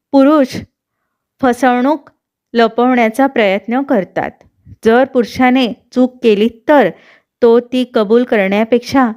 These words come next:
लपून ठेवण्याचा प्रयत्न करतो. अशा प्रसंगी तुम्हाला यशाची शांतपणे संवाद साधावा लागतो. वाद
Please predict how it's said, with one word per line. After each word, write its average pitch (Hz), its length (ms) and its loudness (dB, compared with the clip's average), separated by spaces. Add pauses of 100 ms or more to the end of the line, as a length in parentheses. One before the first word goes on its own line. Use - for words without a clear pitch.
(160)
लपून 208 360 0
ठेवण्याचा 233 520 0
प्रयत्न 214 520 -4
करतो. 240 640 -4
अशा 202 300 -4
प्रसंगी 208 720 0 (400)
तुम्हाला 226 380 0
यशाची 226 920 -4 (180)
शांतपणे 214 760 -4 (320)
संवाद 220 640 -2 (880)
साधावा 202 460 -2
लागतो. 262 560 -6 (680)
वाद 226 260 -2